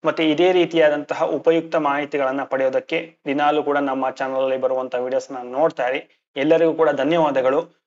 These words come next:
So ಏನೇ ಇದ್ರ ಬಗ್ಗೆ ಡೌಟ್ಸ್ ಇದ್ರೂ ಕಾಮೆಂಟ್ ಮಾಡಿ, ಅದಕ್ಕೆ ಉತ್ತರ ಕೊಡುವಂತ ಪ್ರಯತ್ನವನ್ನ ಮಾಡ್ತೀನಿ. ತುಂಬಾ ಕಾಮೆಂಟ್ಸ್ ಗಳು ಬರ್ತವೆ, so ಹಾಗಾಗಿ ಎಲ್ಲರಿಗೂ ಕೂಡ ರಿಪ್ಲೈ ಕೊಡೋದಕ್ಕೆ ಆಗೋದಿಲ್ಲ, ಕ್ಷಮೆ ಇರ್ಲಿ. But ತುಂಬಾನೇ ಇಂಪಾರ್ಟೆಂಟ್ ಇರುವಂತಹ ಕಾಮೆಂಟ್ಸ್ ಗಳಿಗೆ ಅಥವಾ ನಾನು ವಿಡಿಯೋದಲ್ಲಿ ಏನಾದ್ರೂ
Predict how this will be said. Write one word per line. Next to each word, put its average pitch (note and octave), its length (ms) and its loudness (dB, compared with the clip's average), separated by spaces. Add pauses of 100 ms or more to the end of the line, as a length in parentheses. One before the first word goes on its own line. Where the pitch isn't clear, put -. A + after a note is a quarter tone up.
(120)
So G#3 60 4 (140)
ಏನೇ A#3+ 200 4
ಇದ್ರ G#3 200 0
ಬಗ್ಗೆ G3+ 220 2
ಡೌಟ್ಸ್ F3+ 380 2
ಇದ್ರೂ F#3+ 180 2
ಕಾಮೆಂಟ್ G3 580 2
ಮಾಡಿ, C#3+ 500 0
ಅದಕ್ಕೆ E3 240 2
ಉತ್ತರ F3 340 2
ಕೊಡುವಂತ D#3+ 360 0
ಪ್ರಯತ್ನವನ್ನ D3+ 500 0
ಮಾಡ್ತೀನಿ. D3+ 400 0
ತುಂಬಾ G3+ 280 4
ಕಾಮೆಂಟ್ಸ್ F#3 440 0
ಗಳು E3+ 120 4
ಬರ್ತವೆ, D3 360 2
so F#3 160 0
ಹಾಗಾಗಿ D3 320 2
ಎಲ್ಲರಿಗೂ C#3 320 2
ಕೂಡ D3 160 0
ರಿಪ್ಲೈ C#3+ 340 0
ಕೊಡೋದಕ್ಕೆ C#3 360 0
ಆಗೋದಿಲ್ಲ, B2+ 480 2 (460)
ಕ್ಷಮೆ E3+ 340 2
ಇರ್ಲಿ. F3+ 200 -2 (240)
But - 340 -2
ತುಂಬಾನೇ A#3 400 4
ಇಂಪಾರ್ಟೆಂಟ್ A3 500 2
ಇರುವಂತಹ G3 500 4
ಕಾಮೆಂಟ್ಸ್ F#3 420 0
ಗಳಿಗೆ C#3+ 240 0
ಅಥವಾ F#3+ 420 2
ನಾನು F#3+ 200 4 (140)
ವಿಡಿಯೋದಲ್ಲಿ A3 440 2 (140)
ಏನಾದ್ರೂ G3+ 380 0